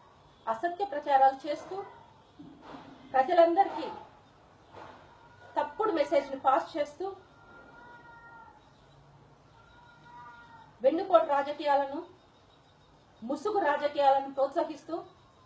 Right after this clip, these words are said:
టీడీపీ గెలుపు కోసం పోరాడుతుంది. ప్రపంచంలో ఎక్కడైనా కానీ పాలక పక్షంలో ఉన్న వాళ్ళు ఇంత దిగజారి రాజకీయాలు చేయడం ఇదే మొదటిసారి.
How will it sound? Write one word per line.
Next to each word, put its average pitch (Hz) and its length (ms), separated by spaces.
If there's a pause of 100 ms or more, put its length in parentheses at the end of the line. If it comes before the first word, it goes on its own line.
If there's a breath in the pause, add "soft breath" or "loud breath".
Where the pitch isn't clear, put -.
(3500)
టీడీపీ 359 440
గెలుపు 311 220
కోసం 269 320
పోరాడుతుంది. 214 600 (1600)
ప్రపంచంలో 330 640
ఎక్కడైనా 320 680
కానీ 254 480 (3000)
పాలక 359 380
పక్షంలో - 2250
ఉన్న 349 380
వాళ్ళు 269 300
ఇంత 349 720
దిగజారి 311 500
రాజకీయాలు 254 580
చేయడం 240 460
ఇదే 320 240
మొదటిసారి. 247 560